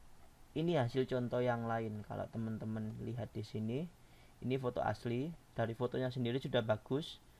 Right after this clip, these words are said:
Cuman mungkin kita mau bikin bagus lagi gimana? Sama.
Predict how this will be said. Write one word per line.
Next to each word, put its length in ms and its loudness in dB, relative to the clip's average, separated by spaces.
Cuman 320 2
mungkin 480 -2
kita 240 4
mau 160 0
bikin 320 -2
bagus 360 -2
lagi 360 0
gimana? 600 0
Sama. 520 -2